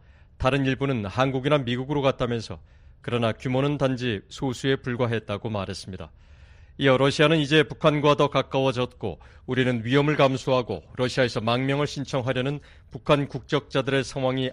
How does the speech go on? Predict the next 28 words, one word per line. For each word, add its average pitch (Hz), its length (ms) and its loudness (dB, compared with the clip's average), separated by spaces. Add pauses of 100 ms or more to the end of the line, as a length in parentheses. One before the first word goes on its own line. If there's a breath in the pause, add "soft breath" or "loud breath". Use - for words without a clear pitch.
악화할 120 460 0
것으로 117 440 -6 (260 loud breath)
예상한다고 120 720 -2
말했습니다. 98 640 -6 (680 soft breath)
간누시키나 151 500 2
대표는 156 340 2
이어 135 180 2
이는 127 180 0
슬픈 165 580 -2
이야기라면서 131 800 2 (360 soft breath)
자신은 143 380 0
이미 143 260 2
이천십육 139 680 -4
년 131 280 -2 (240 soft breath)
러시아와 139 500 4
북한이 127 420 -2
불법 147 480 0
체류자 139 400 -2 (240 soft breath)
상호 151 500 0
인도 147 340 2
협정을 147 440 -2
체결한 139 520 -2
후 101 120 -6 (260 soft breath)
상황이 135 460 0
악화할 135 420 2
것으로 123 380 -4
예상했다고 123 800 -4
말했습니다. 98 640 -8